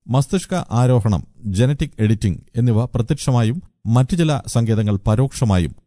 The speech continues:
മനുഷ്യന്റെ സത്വത്തെ തന്നെ മാറ്റിമറിക്കുമെന്ന ആശങ്കയും നിലനിൽക്കുന്നു. പുതിയ വിദ്യകൾ സുരക്ഷിതത്വത്തിന് വലിയ വെല്ലുവിളി ഉയർത്താനിടയുണ്ട്. വ്യക്തിപരമായ തലത്തിൽ മാത്രമല്ല, ദേശീയ അന്തർദേശീയ തലങ്ങളിലും സുരക്ഷിതത്വത്തിന് ഭീഷണി ഉയർത്താൻ പാകത്തിലുള്ള കണ്ടുപിടുത്തങ്ങൾ വരുന്നുണ്ട്.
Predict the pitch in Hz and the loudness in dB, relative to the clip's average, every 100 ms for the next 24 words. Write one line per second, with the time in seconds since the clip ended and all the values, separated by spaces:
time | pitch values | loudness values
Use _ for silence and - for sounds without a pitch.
0 | - 113 147 - 147 143 - 101 127 120 | -2 2 2 0 -4 -2 -2 -2 -4 -4
1 | 113 104 101 92 107 120 143 110 104 101 | -2 0 2 2 2 0 0 0 0 0
2 | 98 98 - 104 107 104 98 92 165 110 | 0 0 -2 -2 0 -2 0 0 -2 0
3 | 90 82 - - _ _ - 143 202 202 | 2 0 -6 -16 _ _ -2 2 4 2
4 | 175 175 165 156 - 127 143 151 147 143 | 2 0 -2 -2 0 0 0 -2 0 0
5 | 131 127 101 104 131 165 117 110 110 98 | 0 0 0 0 2 2 2 2 0 2
6 | 101 95 95 90 82 76 - - _ 107 | 2 2 2 2 0 -2 -6 -14 _ -2
7 | 120 147 185 180 175 170 151 143 131 123 | 0 0 0 0 0 0 -2 -2 -2 -2
8 | 117 98 95 87 160 _ _ 107 117 151 | -2 0 0 0 -4 _ _ -2 0 0
9 | - 170 165 - 117 135 135 135 - 120 | 0 -2 -2 -2 0 2 0 0 0 0
10 | 107 101 90 82 - _ _ - 131 156 | 0 2 0 -2 -8 _ _ 0 0 2
11 | 175 151 139 143 139 135 - 113 - 123 | -2 -4 -2 -2 0 0 2 2 2 -2
12 | 104 110 104 110 104 104 101 104 101 98 | 2 0 2 -2 0 0 0 0 0 2
13 | 107 113 110 107 101 95 87 85 80 | 0 2 2 0 0 2 2 0 -2